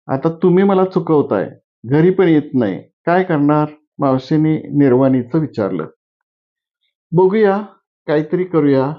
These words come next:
मी तुमचे पैसे देतो," असं म्हणून मी त्यांना जायला सांगितलं.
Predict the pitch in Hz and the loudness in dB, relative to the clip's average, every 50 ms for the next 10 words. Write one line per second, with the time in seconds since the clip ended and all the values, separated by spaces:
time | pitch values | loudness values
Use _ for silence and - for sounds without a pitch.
0 | - _ - - 151 160 165 165 151 143 135 - 165 - 156 143 127 131 - 160 | -14 _ -8 -2 0 0 0 2 0 0 0 -2 -4 -2 0 0 0 0 -2 -2
1 | 160 156 135 - - 107 98 - - - _ _ _ _ _ _ _ _ _ - | 0 0 0 0 0 -2 -4 -6 -8 -14 _ _ _ _ _ _ _ _ _ -8
2 | 143 147 - - 185 185 185 180 185 185 185 185 185 180 175 185 190 180 170 139 | -6 -4 0 2 2 2 4 4 4 2 2 2 0 0 0 0 0 2 2 2
3 | 127 120 123 117 113 110 95 92 92 85 - 73 76 | 2 2 0 -2 -2 -6 -6 -6 -8 -8 -10 -12 -14